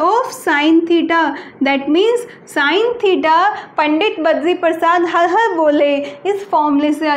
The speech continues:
जाता है perpendicular upon hypotenuse। So, cosec theta आ गया hypotenuse upon perpendicular। So, ये वैल्यू किसकी हो गई, hypotenuse upon perpendicular की।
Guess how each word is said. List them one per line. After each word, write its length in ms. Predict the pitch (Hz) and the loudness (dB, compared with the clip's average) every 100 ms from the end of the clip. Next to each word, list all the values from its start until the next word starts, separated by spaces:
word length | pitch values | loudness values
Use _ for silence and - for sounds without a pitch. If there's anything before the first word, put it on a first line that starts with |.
| 277 | -2
जाता 240 | 277 277 | -4 -2
है 220 | 339 427 415 | -2 -2 -2
perpendicular 760 | 294 277 277 269 285 285 285 277 | -4 -2 0 0 -2 -4 -2 -4
upon 420 | 285 311 427 494 - - - | -4 -2 -2 -4 -10 -20 -4
hypotenuse। 1200 | 381 427 427 427 392 320 311 285 277 285 269 247 - - - | -2 0 -2 -2 -4 -2 -2 0 0 0 -2 -4 -10 -20 -8
So, 140 | 359 392 440 440 - 311 | -2 0 -2 -4 -6 -2
cosec 460 | 294 - 349 349 359 | -2 -2 -4 -4 -2
theta 200 | 330 330 | -2 0
आ 160 | 330 320 | 0 0
गया 280 | 339 427 494 403 | 0 0 0 -2
hypotenuse 880 | 277 277 285 277 277 269 277 277 | -2 -2 -4 -2 0 0 0 -2
upon 400 | 269 330 466 554 - - - 427 | -2 0 0 -2 -8 -18 -6 0
perpendicular। 880 | 480 480 466 453 440 427 403 415 403 - - | 0 0 0 0 0 0 2 2 0 -8 -6
So, 120 | 359 | -2
ये 160 | 359 339 | 0 2
वैल्यू 360 | 302 294 339 381 | 0 2 0 0
किसकी 300 | 403 415 403 | -2 -2 0
हो 140 | 415 | 0
गई, 260 | 415 415 381 | 2 2 2
hypotenuse 920 | 302 269 269 311 294 302 302 339 330 320 | 0 -2 -2 -4 -2 0 0 2 0 -2
upon 420 | 320 381 523 - - - - | -2 0 0 -4 -14 -14 -2
perpendicular 800 | 302 302 311 311 294 285 269 247 240 247 | -2 0 -2 0 0 0 0 0 -2 -4
की। 180 | 233 | -6